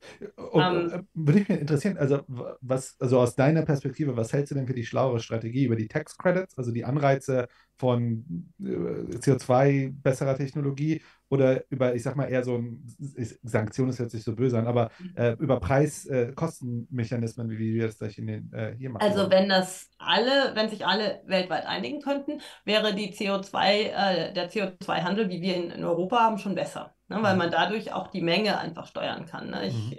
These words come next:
Speaker 2: äh, hab ja so ein
Speaker 1: Ja.
Speaker 2: Mengenkontingent über eine Zeit auch, ähm, und, ähm, reduziere die Mengen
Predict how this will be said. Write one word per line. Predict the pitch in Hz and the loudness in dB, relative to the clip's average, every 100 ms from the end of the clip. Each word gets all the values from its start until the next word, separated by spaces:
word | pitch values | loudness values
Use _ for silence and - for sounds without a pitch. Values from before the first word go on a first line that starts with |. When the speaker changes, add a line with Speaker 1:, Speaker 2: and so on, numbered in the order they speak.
| 170 | -2
Speaker 2:
äh, | 165 170 | 0 -2
hab | 170 | 0
ja | 196 165 | 2 0
so | 165 | 0
ein | 165 | -2
Speaker 1:
Ja. | 156 | 0
Speaker 2:
Mengenkontingent | 170 233 254 254 240 240 254 214 233 294 | 2 2 -2 -2 -2 0 0 2 2 2
über | - 202 | -2 0
eine | 190 185 | 2 0
Zeit | 180 180 185 277 - | -4 -2 2 2 0
auch, | 247 311 - - - _ - | -2 -2 -2 -10 -20 _ -2
ähm, | 202 202 214 208 180 - _ | 0 0 -2 -6 -8 -20 _
und, | 185 208 170 - | 0 0 0 4
ähm, | 196 196 190 - | 4 4 -2 -2
reduziere | 208 202 190 - 220 262 294 | 2 2 2 -2 2 4 4
die | 247 | 2
Mengen | 233 214 240 240 240 240 | 2 2 4 4 2 -2